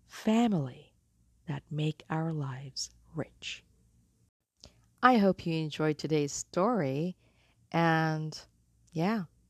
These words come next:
this is a great chance for you guys to think, are you really poor or super rich? I wish you a wonderful day. Take good care of yourselves. And don't forget,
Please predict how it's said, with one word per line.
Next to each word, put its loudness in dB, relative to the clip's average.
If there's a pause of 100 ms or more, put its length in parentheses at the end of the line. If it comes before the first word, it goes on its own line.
(300)
this -6
is -4
a 0
great 0
chance -4
for -12
you -6
guys -2
to 0
think, -2 (680)
are 4
you 0
really -2 (140)
poor -6 (680)
or -4
super -2
rich? -6 (920)
I 0
wish 0
you 0
a 0
wonderful -2
day. 2 (300)
Take 2
good -2
care 6
of 2
yourselves. -2
And -4
don't -4
forget, 0